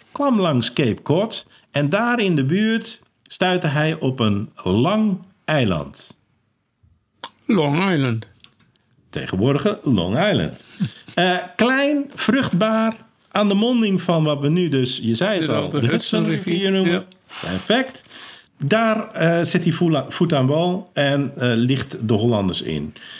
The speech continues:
Speaker 1: Eh, Hudson zelf, die sterft, eh, vrij snel daarna, muiterij op zijn schepen.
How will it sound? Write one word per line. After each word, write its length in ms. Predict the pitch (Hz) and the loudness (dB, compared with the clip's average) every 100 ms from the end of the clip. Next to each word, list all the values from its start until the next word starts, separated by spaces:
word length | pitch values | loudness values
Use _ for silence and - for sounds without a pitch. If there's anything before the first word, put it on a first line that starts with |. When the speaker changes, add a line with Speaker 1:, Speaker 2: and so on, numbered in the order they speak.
| - - | -16 -2
Speaker 1:
Eh, 160 | 123 123 | 0 2
Hudson 500 | 123 175 - 165 135 | 2 2 2 2 2
zelf, 460 | 156 190 110 - - | 2 2 0 -2 -4
die 100 | 107 | -2
sterft, 520 | - 143 190 190 - | 0 0 0 -2 -2
eh, 160 | 185 165 | 0 0
vrij 260 | 165 170 160 | 0 0 0
snel 280 | - 160 156 | 0 0 0
daarna, 380 | 147 156 175 | 0 0 0
muiterij 800 | 156 120 104 113 110 113 107 101 | 2 2 0 0 0 0 0 -2
op 160 | - 98 | -4 -4
zijn 160 | - 185 | -2 -2
schepen. 520 | - 170 165 160 | 0 0 0 0